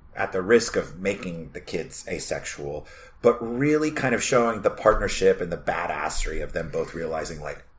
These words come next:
"Holy crap, we're gonna save the universe." So kind of removing that aspect and just kind of making them more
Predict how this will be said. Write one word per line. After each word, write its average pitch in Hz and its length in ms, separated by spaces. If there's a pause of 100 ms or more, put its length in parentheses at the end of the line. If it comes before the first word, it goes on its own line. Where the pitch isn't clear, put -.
(120)
"Holy - 500
crap, - 500 (560)
we're 113 140
gonna 98 120
save 92 360
the 87 80
universe." 90 720 (240)
So - 140
kind 175 220
of 165 100
removing 156 420
that 120 200
aspect 117 500
and 98 100
just 104 160
kind 110 160
of 98 80
making 104 300
them 98 180
more 95 460